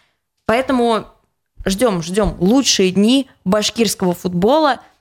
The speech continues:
А, это была Ксения Малкова, у звукорежиссёрского пульта Никита Полянин. Программа «Футбольный клуб». Мы увидимся с вами уже через неделю. Напоминаю, приходите обязательно в шесть часов в воскресенье матч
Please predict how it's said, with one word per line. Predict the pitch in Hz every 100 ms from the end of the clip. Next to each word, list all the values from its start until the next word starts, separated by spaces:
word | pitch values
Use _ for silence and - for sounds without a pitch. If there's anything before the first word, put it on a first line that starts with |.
| _
А, | - 185 175
это | 175 185
была | 185 185 180
Ксения | 175 202 190
Малкова, | 190 196 294 339 285 240
у | - 233 226 - _ _ _ _
звукорежиссёрского | 180 202 202 180 175 208 196 - 185
пульта | 185 214 196
Никита | 185 196 214 202
Полянин. | 202 196 208 285 294 262 247 - _
Программа | 233 233 240 311 311 294
«Футбольный | 277 247 214 277 285 262
клуб». | 254 262 262 -
Мы | 202 277
увидимся | 277 269 262 254
с | 240
вами | 254 247 240
уже | - 226 208 254 262 - _ _
через | 285 269 233
неделю. | 226 208 220 170
Напоминаю, | 175 175 220 233 202
приходите | 185 220 214 220 202 262 226
обязательно | 185 196 220 226 220 185
в | -
шесть | - 247 233
часов | 214 - 254 262
в |
воскресенье | 214 - 185 180 247 277 220
матч | 180 220 247